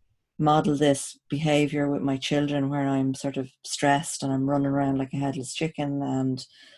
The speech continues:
you know, when, before, be-, when we could travel, traveling like maniacs. Um, I really want to, you know, to be a very, very,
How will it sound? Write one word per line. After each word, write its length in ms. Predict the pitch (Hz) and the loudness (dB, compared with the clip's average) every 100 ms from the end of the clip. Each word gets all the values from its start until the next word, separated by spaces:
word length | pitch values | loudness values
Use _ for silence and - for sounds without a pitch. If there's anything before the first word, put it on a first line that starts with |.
| _ _ _ | _ _ _
you 100 | 151 | -4
know, 140 | 139 135 | -2 0
when, 280 | 143 135 - | 0 -2 -4
before, 300 | 135 131 - - | -6 -6 -8 -6
be-, 200 | 143 135 - | -6 -6 -6
when 420 | - 147 139 143 143 | -2 2 4 4 2
we 60 | |
could 280 | 135 185 175 | 4 2 4
travel, 520 | - 143 143 139 - - _ _ | 4 4 6 2 0 -8 _ _
traveling 380 | - 147 160 135 | 0 0 2 2
like 180 | 135 131 | 2 2
maniacs. 640 | 143 143 135 135 131 - - _ _ _ - - | 2 4 2 0 -2 -12 -20 _ _ _ -16 -4
Um, 380 | 147 139 139 - _ _ | 0 2 0 -4 _ _
I 100 | 151 | 2
really 520 | 151 151 165 165 160 147 | 4 6 6 6 4 4
want 360 | 147 147 135 - 156 | 2 2 -2 -2 2
to, 380 | 147 139 135 - _ _ _ _ _ _ _ _ _ _ _ | 4 4 2 -2 _ _ _ _ _ _ _ _ _ _ _
you 100 | 160 | 0
know, 200 | 143 - - | 0 0 -2
to 160 | 156 | 0
be 180 | 139 143 | 2 4
a 80 | 139 | 4
very, 520 | 131 156 156 156 151 | 4 4 6 6 4
very, 600 | 139 147 139 135 135 | 4 4 6 6 4